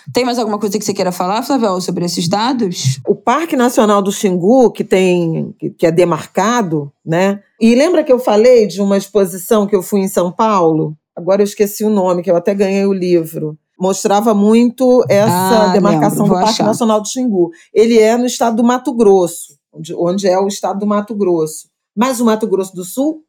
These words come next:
Speaker 2: com certeza, tem muitas comunidades indígenas não demarcadas, população e, e, e comunidades não demarcadas.
Speaker 1: Sim.
Speaker 2: E boa parte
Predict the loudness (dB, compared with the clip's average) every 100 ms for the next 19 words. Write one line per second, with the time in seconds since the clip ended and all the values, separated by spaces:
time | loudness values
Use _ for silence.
0 | _ 0 0 2 0 2 4 4 2 0
1 | 0 2 0 -2 -4 -4 -4 -2 -2 -2
2 | -4 -4 -4 -4 -4 -4 -4 0 0 0
3 | -2 -4 -4 0 0 2 0 2 2 2
4 | -2 -2 -2 -2 0 0 0 -2 0 0
5 | 0 0 -2 -2 -2 -2 0 0 -2 -4
6 | -4 -4 -4 -6 -4 -4 -4 -4 -2 2
7 | 2 2 2 2 4 2 -2 -2 0 0
8 | -4 -14 -14 -14